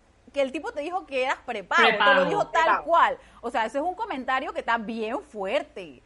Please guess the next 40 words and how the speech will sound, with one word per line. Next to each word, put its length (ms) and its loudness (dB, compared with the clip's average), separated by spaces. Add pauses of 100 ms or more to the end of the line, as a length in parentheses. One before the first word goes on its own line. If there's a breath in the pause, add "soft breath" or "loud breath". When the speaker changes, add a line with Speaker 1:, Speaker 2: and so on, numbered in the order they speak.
(160 soft breath)
Speaker 1:
Y 80 -8
es 60 -2
un 120 -4
Speaker 2:
Fuerte. 180 6
Speaker 1:
comentario 600 2
fuera 640 4
de 100 0
orden, 500 2
porque 200 -6
¿cómo 200 -4
él 80 -8
te 80 0
va 80 0
a 40 0
decir 120 -2
Speaker 3:
Pero 140 4
Speaker 1:
a 20 -6
ti 120 -8
eso 200 -2
si 100 -6
él 100 0
no, 100 -2
eh, 440 0 (120)
eso, 180 -8
eso 200 -4
no, 420 0 (240 soft breath)
¿me 100 -8
entiendes? 260 -2
Speaker 3:
Pero 80 6
Speaker 1:
Está 120 4
fuera 180 2
de 40 4
Speaker 3:
anali-, 60 2
Speaker 1:
orden. 160 6
Speaker 3:
pero 100 6
analízalo, 1300 2
analízalo 560 0
desde, 380 -4 (260 soft breath)
intenta 440 2
comprenderlo. 800 0